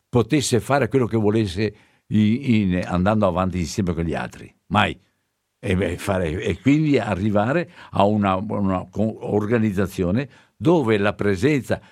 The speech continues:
divise in, eh, persone da dieci, di dieci, di numero dieci, eh, gruppo, ma che in ogni momento si doveva essere capaci di sapere dovunque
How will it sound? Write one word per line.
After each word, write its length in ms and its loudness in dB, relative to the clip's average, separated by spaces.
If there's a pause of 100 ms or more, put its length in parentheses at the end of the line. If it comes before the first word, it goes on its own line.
(160)
divise 600 2
in, 360 0
eh, 320 -6
persone 520 -2
da 120 2
dieci, 480 -2
di 200 -4
dieci, 540 -2 (160)
di 180 0
numero 340 2
dieci, 400 -2 (320)
eh, 180 0
gruppo, 580 0 (340)
ma 400 2
che 340 0
in 400 2
ogni 300 2
momento 680 0 (300)
si 260 -4
doveva 480 4
essere 400 0
capaci 580 -2 (160)
di 140 2
sapere 520 0
dovunque 760 2